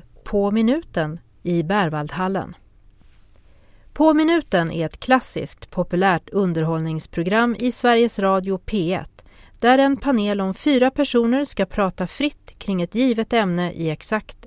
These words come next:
en minut. Utmaningen är att göra detta utan att tveka, upprepa sig eller avvika från ämnet, vilket ofta leder till humoristiska avbrott och poängjakt. För er som vill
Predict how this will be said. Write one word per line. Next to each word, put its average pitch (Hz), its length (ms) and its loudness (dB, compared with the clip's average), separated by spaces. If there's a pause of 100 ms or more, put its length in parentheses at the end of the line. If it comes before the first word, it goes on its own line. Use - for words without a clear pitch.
en 165 360 -2
minut. 196 520 -2 (500)
Utmaningen 277 840 2
är 185 120 0
att 180 180 -2
göra 165 240 2
detta 165 440 -4 (240)
utan 165 360 -4
att 160 160 -6
tveka, 214 520 0 (420)
upprepa 185 560 0
sig 180 380 -2 (240)
eller 262 560 4
avvika 185 680 4
från 156 260 -6
ämnet, 160 580 -8 (260)
vilket 294 380 -2
ofta 202 280 2
leder 160 300 0
till 151 320 -8
humoristiska 240 720 0
avbrott 160 580 -2
och - 320 -10
poängjakt. 156 840 -6 (1160)
För 311 280 6
er 330 200 4
som 208 240 0
vill 185 360 -2